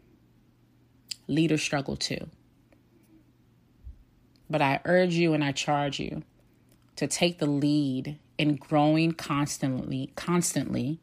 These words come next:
developing constantly, doing the work regularly. <laughs> So you're ensuring that you are prioritizing your care, your mental wellness. And by you following that lead,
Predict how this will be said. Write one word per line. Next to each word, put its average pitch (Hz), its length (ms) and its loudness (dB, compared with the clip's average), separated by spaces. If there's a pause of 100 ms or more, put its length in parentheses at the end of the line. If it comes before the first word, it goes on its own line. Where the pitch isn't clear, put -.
(460)
developing 147 720 4
constantly, 131 840 -4 (840)
doing 175 300 4
the 156 100 4
work 151 400 4 (140)
regularly. 143 920 2 (400)
<laughs> 247 100 4 (1600)
So - 220 0
you're 160 180 4
ensuring 151 540 0
that 139 280 0
you 147 120 0
are 139 100 0
prioritizing 139 1080 -2
your 147 160 2
care, - 500 -6 (500)
your 165 180 2
mental 147 400 2
wellness. - 680 -4 (1120)
And 156 180 2
by 156 140 8
you 151 640 4 (680)
following 165 580 6
that 135 220 0
lead, 175 560 -2